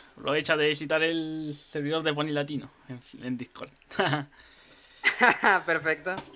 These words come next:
Speaker 2: Se viene el spam. <laughs>
Speaker 1: Ah, claro. Apare-, vaya a aparecer tú y diciendo, y un,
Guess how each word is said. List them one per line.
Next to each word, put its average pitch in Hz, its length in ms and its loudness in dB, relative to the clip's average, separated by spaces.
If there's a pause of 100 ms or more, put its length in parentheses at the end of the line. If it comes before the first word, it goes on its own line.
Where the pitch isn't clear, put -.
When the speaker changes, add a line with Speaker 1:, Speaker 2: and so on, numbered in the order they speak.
(160)
Speaker 2:
Se 165 100 -2
viene 165 160 -4
el 160 80 -4
spam. 160 440 -8 (600)
<laughs> 226 280 -10 (1080)
Speaker 1:
Ah, 160 180 6
claro. 131 460 2
Apare-, 135 600 -4
vaya 170 300 4
a - 20 6
aparecer 156 320 0
tú 202 160 -6
y 208 60 -4
diciendo, 190 580 -8
y 156 500 -2
un, 160 300 -6